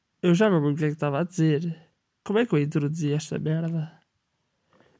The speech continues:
Eu já, <laughs> eu já não me lembro porque é que estou a falar disto. Então nós estávamos a falar das f-, ah, já sei, estávamos a falar de conhecer pessoas por uma rede social. Sim, pronto.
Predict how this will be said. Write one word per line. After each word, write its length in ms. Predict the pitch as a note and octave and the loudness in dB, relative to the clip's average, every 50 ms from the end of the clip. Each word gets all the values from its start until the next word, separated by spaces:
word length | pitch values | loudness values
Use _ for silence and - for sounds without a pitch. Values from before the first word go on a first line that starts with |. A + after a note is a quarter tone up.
| _ _ - | _ _ 2
Eu 100 | G3+ G#3 | 4 4
já, 140 | G3+ G#3+ G#3 | 6 6 8
<laughs> 1700 | E3 - - - - F3+ - - - F#3+ E3 - - - _ _ _ - - _ - - - - - _ - - - - _ _ _ | 8 8 8 6 6 6 6 6 6 6 4 2 0 -4 _ _ _ -20 -20 _ -14 -12 -12 -12 -14 _ -20 -20 -20 -20 _ _ _
eu 80 | F#3+ F#3 | 6 6
já 200 | F3 F3 F3+ F3 | 8 8 6 6
não 180 | D#3+ D#3 D3+ | 4 2 2
me 100 | C#3+ D3 | 4 2
lembro 100 | D#3 D3 | 2 2
porque 180 | - D#3+ D#3 D#3 | 0 0 0 0
é 80 | D#3 D#3+ | 0 0
que 60 | D#3 | 0
estou 160 | D#3+ D#3+ D3+ | 0 0 0
a 20 | |
falar 420 | D3+ - - E3+ F3 F3+ F#3+ F#3+ F3+ | 0 0 0 0 0 2 2 0 0
disto. 320 | E3 D3 D3+ D#3 - - _ _ _ _ _ _ _ _ _ _ _ _ _ _ - - - - - - _ _ _ _ _ _ _ _ _ _ _ _ _ _ _ _ _ _ _ _ _ _ - | 0 0 0 -2 -4 -6 _ _ _ _ _ _ _ _ _ _ _ _ _ _ -20 -20 -20 -20 -20 -20 _ _ _ _ _ _ _ _ _ _ _ _ _ _ _ _ _ _ _ _ _ _ -6
Então 180 | G3+ - B3 | -2 0 2
nós 140 | A#3 G#3 E3+ | 4 4 4
estávamos 260 | - D#3+ D#3 D#3 D3 | 4 4 4 4 4
a 60 | D#3 | 2
falar 320 | D3+ - - D#3 D3+ D#3 D3+ | 0 0 0 -2 0 0 0
das 160 | D#3 D3+ D3 | -2 -4 -4
f-, 180 | - - - - _ - | -6 -8 -14 -12 _ -2
ah, 720 | F#3 G#3 A3 G#3+ G#3+ G#3 F#3+ F3+ F3+ E3 D#3 C#3+ C3+ - _ _ _ _ _ _ _ | 0 2 2 4 4 4 4 4 4 4 2 2 0 -6 _ _ _ _ _ _ _
já 160 | - - D#3+ | -4 -2 -2
sei, 200 | D3+ - - D#3+ | 0 0 -2 -2
estávamos 280 | D#3 - D3 D3+ D3+ D3+ | -2 -2 -2 0 0 0
a 60 | D3+ | -2
falar 360 | D3 - D#3+ D3+ D3+ D3 C#3+ | -2 -2 -2 0 0 -2 -2
de 500 | C#3+ C#3 C3+ C#3 C#3+ C#3 C3+ C3+ - G3 - - - - - - - - - _ _ | -4 -6 -6 -6 -6 -6 -6 -6 -8 -10 -12 -18 -20 -20 -20 -20 -20 -20 -20 _ _
conhecer 300 | - - D#3 D#3 - F3 | -4 -2 -2 0 0 0
pessoas 440 | F3 - - D#3+ D3 C#3+ C#3+ - - - _ _ _ _ _ _ | 0 0 0 0 0 -2 -2 -6 -10 -14 _ _ _ _ _ _
por 140 | - - D3+ | -4 -2 0
uma 160 | C#3+ C#3 D3 | 0 0 0
rede 200 | C#3+ C#3+ B2+ - | 0 -2 -4 -4
social. 320 | - - D#3+ - E3+ - - | -6 -8 -8 -6 -6 -6 -6
Sim, 400 | - - - F3 D#3 C#3+ G3+ - _ | -4 0 2 2 2 0 -2 -6 _
pronto. 220 | - D3 C3 B2 | -4 -2 -2 -4